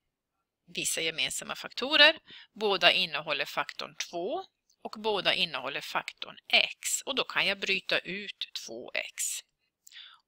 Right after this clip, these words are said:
Och jag har då två x gånger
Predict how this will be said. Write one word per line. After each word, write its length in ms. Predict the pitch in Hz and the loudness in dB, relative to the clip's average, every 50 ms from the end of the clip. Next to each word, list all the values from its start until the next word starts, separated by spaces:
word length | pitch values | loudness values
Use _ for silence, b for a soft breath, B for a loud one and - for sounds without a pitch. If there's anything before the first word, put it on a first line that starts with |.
| _ | _
Och 160 | _ 269 254 240 | _ 6 8 10
jag 180 | 226 214 202 | 12 10 10
har 260 | 180 175 160 165 165 | 10 8 8 8 8
då 360 | 160 160 156 151 151 156 156 - _ _ _ _ - _ - - | 6 4 -2 -2 -2 -4 -4 -6 _ _ _ _ -12 _ -8 -6
två 240 | 269 285 302 302 - | -4 -4 0 6 10
x 320 | 240 226 233 - - - - - - - _ _ _ | 10 10 10 8 4 0 0 0 -2 -4 _ _ _
gånger 600 | _ 226 226 214 202 185 175 180 175 175 190 - | _ -4 -2 -2 -2 2 4 4 4 4 4 0